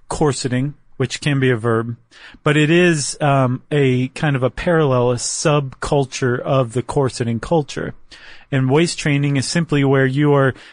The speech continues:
basically, through the use of corsets and pretty tight corsets over a period of time, usually about a decade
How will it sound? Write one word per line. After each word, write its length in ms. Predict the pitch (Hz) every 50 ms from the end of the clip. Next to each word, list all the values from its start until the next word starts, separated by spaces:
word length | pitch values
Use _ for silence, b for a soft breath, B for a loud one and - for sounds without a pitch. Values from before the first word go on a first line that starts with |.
| B B
basically, 580 | - 165 165 - - - 151 147 139 131 120 - _ _ - - - - - - - - - -
through 240 | - - 160 170 165
the 100 | 156 143
use 280 | 135 151 151 143 -
of 180 | 147 123 117 -
corsets 680 | - - 165 160 170 147 - - 120 123 - - - -
and 380 | - 156 170 180 180 175 160 - - _ _ - - -
pretty 180 | 277 277 254
tight 280 | - - 254 233 190 -
corsets 600 | - 202 202 185 - - 143 131 - - - B B B B B _
over 280 | 180 180 185 175 175 156
a 40 | 139
period 320 | - - 190 170 165 143
of 100 | 127 120
time, 320 | - - 165 135 135 123 135
usually 300 | 143 131 131 139 135 135
about 220 | 131 117 143 127 123
a 40 | 113
decade 500 | 107 165 160 151 - 135 117 120 123